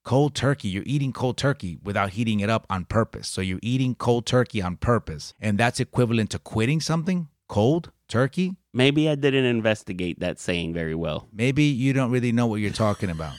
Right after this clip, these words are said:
Speaker 2: <laughs>
Speaker 1: Yeah. <laughs> You see what happens when you go down this rabbit hole?
Speaker 2: Yeah.
Speaker 1: And then you get to a dead end and you don't know how to turn around?
Speaker 2: Right.
Speaker 1: Can you look up where that comes from? What does it mean by quitting cold turkey? 'Cause sometimes, you know, we say,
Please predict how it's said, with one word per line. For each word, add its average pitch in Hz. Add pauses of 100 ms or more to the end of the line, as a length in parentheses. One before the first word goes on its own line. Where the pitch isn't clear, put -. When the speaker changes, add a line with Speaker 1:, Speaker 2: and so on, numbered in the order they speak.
(120)
Speaker 2:
<laughs> - (300)
Speaker 1:
Yeah. 92 (220)
<laughs> 117 (460)
You 117
see 180
what 180
happens 160
when 143
you 131
go 135
down 127
this 127
rabbit 123
hole? 135 (160)
Speaker 2:
Yeah. 139 (140)
Speaker 1:
And 110
then 117
you 110
get 123
to 123
a 117
dead 110
end 120
and 104
you 110
don't 117
know 120
how 117
to 110
turn 117
around? 113
Speaker 2:
Right. 98
Speaker 1:
Can 127
you 165
look 160
up 135 (100)
where 110
that 104
comes 110
from? 110 (140)
What 143
does 165
it -
mean 131
by 104
quitting 113 (140)
cold 101
turkey? - (140)
'Cause 143
sometimes, 208
you 156
know, 131
we 123
say, 143